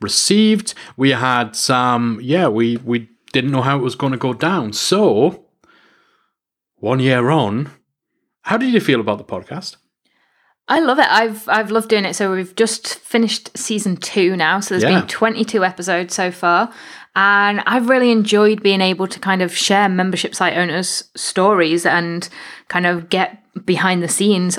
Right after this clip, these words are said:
Speaker 2: of how people are running their membership sites, what they're doing, what's working for them, what their challenges are. And I've really loved the, the feedback I've got on that as well, and how people are liking that kind of,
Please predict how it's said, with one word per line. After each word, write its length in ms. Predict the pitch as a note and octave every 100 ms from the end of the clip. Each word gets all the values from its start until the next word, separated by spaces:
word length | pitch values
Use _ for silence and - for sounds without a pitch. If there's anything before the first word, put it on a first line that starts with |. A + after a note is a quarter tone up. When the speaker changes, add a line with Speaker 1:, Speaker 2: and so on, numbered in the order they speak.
| -
Speaker 2:
of 460 | F3+ F3+ F3+ - -
how 200 | - G3
people 280 | G3 G3 F#3
are 60 | F3+
running 240 | F3+ F#3
their 120 | F3+
membership 420 | F3+ F3+ F3 - -
sites, 340 | F3+ F3 -
what 140 | D#3+
they're 120 | F3+ E3+
doing, 440 | F3 F3 F3 F3
what's 200 | E3+ -
working 360 | F#3 G3+ G#3+ G#3
for 240 | G#3 G3
them, 180 | G3 F#3+
what 160 | D#3+
their 80 | D3+
challenges 520 | D#3 F#3+ F#3+ G3 G3 F#3+
are. 260 | F#3 F#3 - - - -
And 300 | F#3+ F#3+ F#3+
I've 180 | E3+ F3
really 220 | G#3 G#3
loved 400 | F#3 F#3+ F3+ F#3+
the, 320 | F3+ F3+ F3+ F3
the 100 | F3
feedback 680 | - - G#3+ B3+ E3 E3 -
I've 140 | D#3
got 140 | D#3+ A2+
on 100 | E3+
that 120 | -
as 100 | F#3
well, 200 | F#3+ F3
and 100 | F3
how 120 | F3
people 520 | F3 F3+ F3 F3+ F3 -
are 60 | F3
liking 380 | F3 F#3 G3+
that 160 | F3+ -
kind 160 | F3+ F3
of, 240 | E3